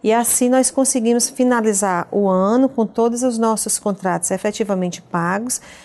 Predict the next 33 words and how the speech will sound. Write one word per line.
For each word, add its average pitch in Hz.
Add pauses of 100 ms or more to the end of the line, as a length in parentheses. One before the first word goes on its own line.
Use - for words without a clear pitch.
(180)
não 175
é? 190 (260)
Mas 202
houve 277
sim 226
um 202
prejuízo 185
porque 233
houve 285
diminuição 220 (540)
da, 185 (340)
a -
redução 208
dos 269
contratos 185
que 175
estavam 170
em 175
vigor, 180 (460)
houve, 196
ah, 180
rescisão 220
de 214
outros 208
contratos, 180 (380)
não 180
é? 196 (320)
Tudo 285
isso 277
com 269
o -
objetivo 226
de 254